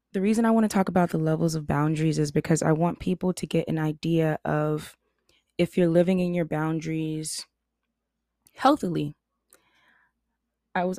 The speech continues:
almost about to say correctly, but I'm starting to believe that there is no right or wrong in this whole, um,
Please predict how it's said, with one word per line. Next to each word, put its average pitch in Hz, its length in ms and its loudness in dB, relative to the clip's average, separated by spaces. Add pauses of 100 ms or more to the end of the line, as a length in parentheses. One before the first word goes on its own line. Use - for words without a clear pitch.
almost 220 340 8
about 190 180 4
to 185 60 -4
say 170 280 0
correctly, 160 580 -2
but 160 380 -2 (680)
I'm 175 140 -2
starting 180 300 -2
to 170 100 -4
believe 160 400 -4
that 156 140 -6
there 160 160 0
is 151 100 -4
no 151 140 0
right 151 240 -2
or 147 80 -4
wrong 156 520 -4 (540)
in 156 140 -4
this 156 160 -6
whole, 151 360 -2
um, 147 460 -6